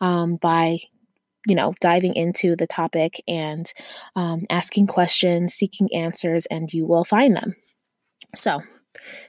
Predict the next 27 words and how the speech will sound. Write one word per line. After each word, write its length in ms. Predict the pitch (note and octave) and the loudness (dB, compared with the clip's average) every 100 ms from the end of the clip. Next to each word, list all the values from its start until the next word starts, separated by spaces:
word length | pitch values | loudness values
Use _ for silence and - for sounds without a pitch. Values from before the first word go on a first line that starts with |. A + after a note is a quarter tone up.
| - | -2
the 80 | G#3+ | 0
first 300 | A3+ B3 - | 4 2 2
trigger 400 | - G3 G3 F#3+ | 0 0 2 0
for 500 | F#3+ - F3+ F3 F3 - _ _ - | 0 -2 -2 -2 -4 -8 _ _ -4
someone 420 | - G3 F#3+ F#3 | -2 0 0 -2
who 200 | E3 F#3 | -4 -6
deals 340 | F3+ E3+ E3 | -2 -2 -2
with 220 | E3 E3 - - - - - | -2 -2 -4 -20 -20 -10 -2
an 140 | F#3+ - | -2 2
anxious 480 | G#3+ A3+ - A3 - | 2 2 2 0 0
attachment 580 | G#3+ - F3+ F3 F#3+ F3+ | -6 -6 -6 -6 -6 -4
style 480 | - E3 D#3+ E3 E3+ - - _ | -2 -2 -4 -4 -4 -10 -20 _
is 240 | A#3+ G#3+ G3+ | 4 4 4
gonna 340 | G3+ A#3+ C4+ | 4 6 4
be, 500 | B3 F#3+ F3 E3+ E3+ _ _ _ _ _ _ - | 2 4 4 2 -2 _ _ _ _ _ _ -2
you 140 | G3+ | 0
know, 160 | F3+ E3 | 0 -2
when 420 | F3+ F3+ F3+ F#3 _ _ _ _ _ _ - | -2 0 -2 -6 _ _ _ _ _ _ 2
there's 320 | F#3+ F#3+ F3+ - | 4 4 2 0
a 160 | F#3 | 0
perceived 720 | - F#3 - - G3 A3 - | 0 -2 0 2 2 0 -2
plan, 460 | - G#3+ E3 F3 A#3 _ _ _ | -2 0 0 -2 -4 _ _ _
perceived 420 | - F3+ - F#3+ - | -4 -2 0 -2 0
being 200 | G#3+ A#3 | 2 2
the 80 | |
key 180 | A#3+ D4 | 2 2
word, 280 | C4+ A3+ A#3 | 4 2 0